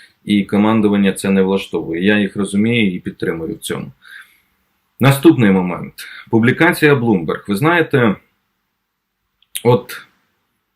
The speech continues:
я прочитав цю публікацію, зараз я вам розкажу, про що вона.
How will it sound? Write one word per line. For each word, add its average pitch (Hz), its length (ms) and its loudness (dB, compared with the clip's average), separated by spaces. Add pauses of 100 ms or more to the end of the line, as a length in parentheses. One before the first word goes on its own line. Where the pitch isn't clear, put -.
(200)
я 135 180 2
прочитав 123 540 -2
цю 107 100 -6
публікацію, 107 840 -2 (120)
зараз 98 360 0
я 92 100 -2
вам 92 100 -4
розкажу, 90 380 -8
про 90 160 -8
що - 220 -6
вона. 85 240 -10